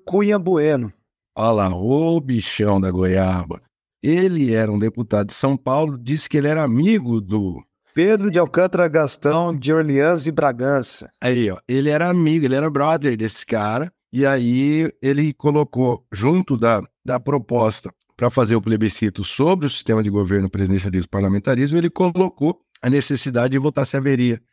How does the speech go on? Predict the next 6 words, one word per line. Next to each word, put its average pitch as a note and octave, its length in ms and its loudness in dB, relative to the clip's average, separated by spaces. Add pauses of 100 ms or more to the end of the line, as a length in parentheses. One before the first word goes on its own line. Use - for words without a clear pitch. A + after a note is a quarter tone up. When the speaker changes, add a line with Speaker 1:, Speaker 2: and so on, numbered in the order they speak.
(440)
Speaker 2:
opção - 380 -2
pela A2+ 200 0
monarquia C#3 460 0
ou D#3 40 -2
pela F3 200 0
república. F#3 540 0